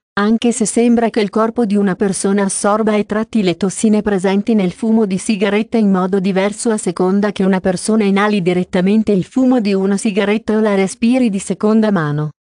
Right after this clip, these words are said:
La ricerca su questa connessione, e ogni possibile causalità implicata, continua,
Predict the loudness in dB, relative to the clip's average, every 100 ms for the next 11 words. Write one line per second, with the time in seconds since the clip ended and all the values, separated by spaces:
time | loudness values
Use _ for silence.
0 | _ _ _ -2 0 0 0 0 0 -2
1 | -4 -4 -2 -2 -2 -2 2 2 2 -2
2 | -2 0 -2 -4 _ 0 2 4 2 0
3 | -2 -2 -2 0 -2 0 -2 0 -2 -2
4 | -2 0 0 0 -2 -4 -4 -4 -4 -6
5 | -8 _ -4 -2 0 -2 -2 0 -2